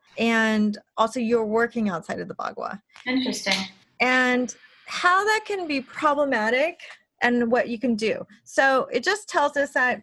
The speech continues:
Speaker 1: especially since you're in this transition period where you're moved in with, you're moving in with your boyfriend for the first time, you guys are, you know, you've been together a while, but it does mean that it can be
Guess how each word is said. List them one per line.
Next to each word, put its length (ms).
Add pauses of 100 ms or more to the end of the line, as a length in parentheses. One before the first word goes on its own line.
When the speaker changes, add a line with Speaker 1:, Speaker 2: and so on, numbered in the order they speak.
(220)
Speaker 1:
especially 440
since 320
you're 320
in 280
this 240
transition 600
period 300
where 100
you're 280 (200)
moved 300
in 140
with, 200
you're 220
moving 280
in 120
with 120
your 100
boyfriend 400
for 100
the 120
first 300
time, 320 (360)
you 120
guys 260
are, 360 (300)
you 80
know, 80
you've 200
been 140
together 340
a 80
while, 420
but 340 (480)
it 140
does 320
mean 280
that 380 (640)
it 120
can 140
be 220